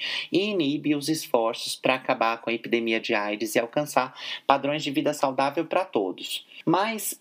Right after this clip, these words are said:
em termos de equidade, eu acho que a gente pode lançar mão algumas das sete prioridades do plano de ação. Existe um plano de ação subjacente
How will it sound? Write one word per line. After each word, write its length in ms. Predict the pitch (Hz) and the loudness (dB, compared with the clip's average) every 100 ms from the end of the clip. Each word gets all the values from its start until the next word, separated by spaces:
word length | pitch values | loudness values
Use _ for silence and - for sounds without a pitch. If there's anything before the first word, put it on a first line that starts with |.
| - | -2
em 200 | 185 240 | 0 2
termos 420 | 226 156 135 135 | 2 0 0 0
de 80 | 135 | 0
equidade, 880 | 185 - 117 123 170 190 120 - - | 0 0 0 2 0 -2 -2 -4 -2
eu 120 | - 220 | 0 2
acho 200 | 240 - | 0 -2
que 80 | |
a 20 | 226 | -2
gente 220 | 226 214 | -2 0
pode 260 | 180 147 | 2 2
lançar 400 | 139 123 117 107 | 0 0 0 0
mão 400 | 107 151 175 104 - _ | 2 0 0 -4 -10 _
algumas 460 | - 160 185 240 214 | 2 4 2 0 0
das 420 | 156 170 - - _ | 4 4 2 -12 _
sete 380 | - 196 247 - | 2 4 4 -2
prioridades 760 | - 160 135 135 117 135 151 135 | 0 2 2 2 0 0 -2 0
do 320 | - 135 127 - _ | 4 4 2 -8 _
plano 300 | 139 139 175 | 4 4 2
de 100 | 139 | 0
ação. 480 | 127 - 117 139 175 | 0 2 0 0 0
Existe 340 | 135 135 156 180 | 0 2 2 0
um 100 | 160 | 0
plano 260 | 147 147 | 2 2
de 100 | 156 | 0
ação 280 | 143 - 143 | 0 0 -2
subjacente 920 | 147 143 127 127 127 - 123 151 - | 0 -2 2 0 2 0 0 -2 -6